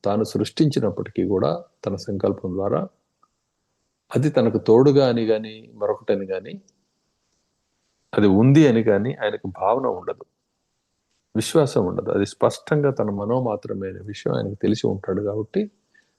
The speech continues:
ఆయన బ్రహ్మజ్ఞాని, పాపపుణ్యాలకు అతీతమైన స్థితి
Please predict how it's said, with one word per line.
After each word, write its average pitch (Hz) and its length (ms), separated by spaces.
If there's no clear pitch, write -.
ఆయన 110 140
బ్రహ్మజ్ఞాని, 113 640
పాపపుణ్యాలకు 110 800
అతీతమైన 98 520
స్థితి - 320